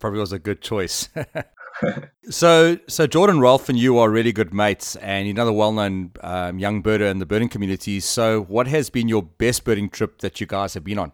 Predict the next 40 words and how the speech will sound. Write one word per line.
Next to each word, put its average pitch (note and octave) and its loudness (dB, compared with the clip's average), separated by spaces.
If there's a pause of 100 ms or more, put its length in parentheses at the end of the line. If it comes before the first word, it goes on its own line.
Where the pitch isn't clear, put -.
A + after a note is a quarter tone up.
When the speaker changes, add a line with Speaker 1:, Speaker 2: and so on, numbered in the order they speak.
(120)
Speaker 2:
Yo, G2 0
well, G2 2
um, F#2 0
I - -10
think - -4
I've G2+ -2
made F2 0
most F2+ -4
of F#2 -6
my E2 -2
birding D#2+ -6
trips - -14
with - -16
him, - -14
so D2+ -8
it's - -14
a D2+ -2
very F2 -4
difficult - -10
choice. - -6 (260)
Probably B2+ -4
we, G2+ 0
we G#2 -4
did G#2 -4
a - -2
Limpopo, G2 -2 (180)
like, C#2+ -8
bird F2 -4
bash, D#2+ -2
bio D#2 0
bash, D2+ -6
where F2 -10
we F2 -8
hit F#2+ -8
about G2 -2
three G2+ -6
hundred E2+ -4
and E2+ -8
fifty D#2+ -4
species E2+ -8